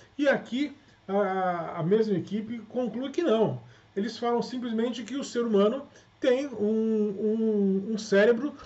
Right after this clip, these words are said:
do tamanho que ele precisaria ter na condição do primata que ele efetivamente é. Então não há nada de extraordinário no tamanho do cérebro humano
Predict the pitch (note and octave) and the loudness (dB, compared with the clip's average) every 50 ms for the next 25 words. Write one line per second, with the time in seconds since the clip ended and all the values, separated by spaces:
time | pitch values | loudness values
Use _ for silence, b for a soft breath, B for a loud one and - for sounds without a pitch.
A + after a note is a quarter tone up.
0 | B B - A#3 D#4+ D#4+ - - D#4+ C4+ A#3 G#3 G#3 G#3+ A#3 C4+ D#4 E4 D#4+ D#4+ | B B -2 -2 -2 0 2 2 4 4 6 6 6 6 6 6 6 4 4 2
1 | B B B B B B - - D4+ D#4 C4+ B3 B3+ C#4 - - D4 A#3 - - | B B B B B B -2 2 4 4 4 4 2 0 -2 -4 -6 -8 -8 -4
2 | A#3+ B3+ B3 A#3 A3+ A#3 G#3+ G3+ - - G3 A3+ C4+ - - B B B B B | 0 4 4 4 4 2 0 2 2 4 4 4 4 2 -4 B B B B B
3 | B - C#4 C4+ - - B3 A3+ G3 - - A#3 A#3+ B3+ C4+ - B B B B | B -4 -4 -2 0 0 -2 -2 -2 0 2 2 2 2 0 -4 B B B B
4 | - G3+ B3 - - D#4 D#4+ G#3+ G3+ A3 G#3+ - - C#4 B B B B - - | -8 -8 -4 2 4 4 6 6 4 2 2 -2 -6 -12 B B B B -2 0
5 | D4+ C4 B3 B3+ G3 - B3 G#3 - C4 A#3+ C4 B3 B3+ C4 C4 - - D4+ A3 | 2 2 2 0 -2 -6 -8 -10 -8 -4 0 0 0 0 -2 -8 -4 -2 0 0
6 | F3 - - b b b b b b b - F#3+ F#3+ A3 A#3 A#3+ A#3+ A#3 A3 A3 | 0 -2 -4 b b b b b b b -4 -2 0 0 0 2 2 2 2 2
7 | A3+ G#3 F3+ G3 G#3 G3 G#3 A3+ A#3 C4 C#4 C4 A#3 C4 B3 G3+ F3 F#3+ G3+ - | 2 0 -2 -2 0 0 0 2 2 0 0 2 4 4 4 4 2 0 -2 -4
8 | - - - B3+ B3+ - - - C4 A#3 G#3+ G3+ F#3 D#3+ E3+ F#3+ F3+ E3+ E3 F3+ | -2 0 0 0 0 -2 -4 0 4 6 6 6 6 4 2 -2 -2 -2 -2 -2
9 | F#3+ G3+ G#3 A#3+ C#4 C#4 B B B B B B G#3+ C4 A#3 - D4 A#3+ G3+ F3+ | 0 0 -2 -2 -4 -8 B B B B B B -8 -8 -4 0 2 4 4 4
10 | F3 E3+ E3+ E3 E3+ D#3+ E3 F#3 - - - D#3 D3 D3 D3+ D3 E3+ G#3+ B3 A3+ | 4 2 2 2 0 0 -2 -4 -6 -4 -2 0 0 0 0 0 -2 -2 0 2
11 | G3 F#3+ G#3 A3 A#3 B3 | 2 4 4 2 0 -6